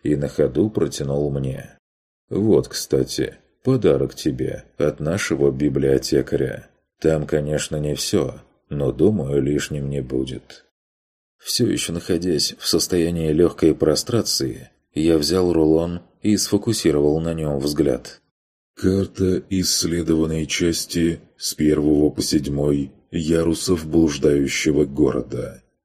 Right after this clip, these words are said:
Копия. Шестая экспедиция Равендума. Магистр Тони Анфлат, семьсот тридцать четвертый год".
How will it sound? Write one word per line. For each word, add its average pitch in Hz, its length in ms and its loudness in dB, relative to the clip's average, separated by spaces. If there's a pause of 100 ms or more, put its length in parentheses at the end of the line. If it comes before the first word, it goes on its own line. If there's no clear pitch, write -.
(100)
Копия. 62 880 2 (400)
Шестая 80 720 0 (120)
экспедиция 71 1000 0
Равендума. 69 960 0 (360)
Магистр 65 760 -4
Тони 73 640 -2
Анфлат, 71 960 -2 (120)
семьсот - 640 -2
тридцать 67 480 -2
четвертый 67 720 0
год". 65 680 -10